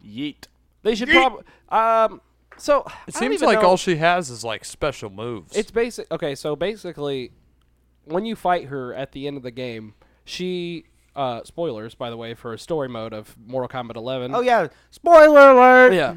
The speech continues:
Speaker 3: Eh, everyone
Speaker 1: Don't, uh,
Speaker 3: who bought it probably beat it in the first day, too.
Speaker 1: Don't listen if you don't want the story mode spoiled. It's Mortal Kombat, though, so who cares
Speaker 2: So
Speaker 1: about
Speaker 2: who cares?
Speaker 1: story?
Speaker 2: <laughs> Right, yeah.
Speaker 3: Just skip, like, thirty minutes ahead.
Speaker 2: So the final boss, uh, Kronika, she has time abilities,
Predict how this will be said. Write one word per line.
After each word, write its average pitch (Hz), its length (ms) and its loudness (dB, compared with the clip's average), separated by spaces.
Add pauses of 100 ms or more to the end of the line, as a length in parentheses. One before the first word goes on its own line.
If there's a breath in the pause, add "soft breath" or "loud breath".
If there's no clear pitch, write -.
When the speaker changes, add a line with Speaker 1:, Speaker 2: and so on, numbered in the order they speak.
(120)
Speaker 3:
Eh, 160 100 -6
everyone 156 420 6
Speaker 1:
Don't, 143 80 2
uh, - 40 -2
Speaker 3:
who 175 60 -2
bought 123 240 2
it 117 100 -8
probably 117 260 -4
beat 107 220 -6
it 107 60 -6
in 87 80 -12
the 104 60 -16
first - 280 -14
day, 98 140 -6
too. 90 260 -16 (200)
Speaker 1:
Don't 160 180 -8
listen 160 300 -4
if 131 100 -10
you 127 60 -10
don't 139 180 -6
want 139 140 -10
the - 40 -20
story 143 220 -8
mode 143 180 -10
spoiled. 143 380 -10
It's - 220 -20
Mortal 131 180 -8
Kombat, 127 380 -8
though, 127 160 -8
so 104 240 -16
who 127 120 -18
cares 156 200 -16
Speaker 2:
So 135 80 -10
Speaker 1:
about 214 200 -6
Speaker 2:
who - 100 -12
cares? 277 200 4
Speaker 1:
story? 147 40 -8
Speaker 2:
<laughs> 240 120 0
Right, - 100 0
yeah. 220 200 -2 (240)
Speaker 3:
Just 240 200 -2
skip, 208 280 2
like, 180 180 2
thirty 180 300 0
minutes 156 300 -2
ahead. 117 100 -8
Speaker 2:
So 196 100 -4
the 185 80 -2
final 226 300 0
boss, 156 440 -2
uh, 147 140 -6
Kronika, 147 560 -6
she 131 460 -12
has 175 300 -8
time 143 520 -8
abilities, 117 480 -10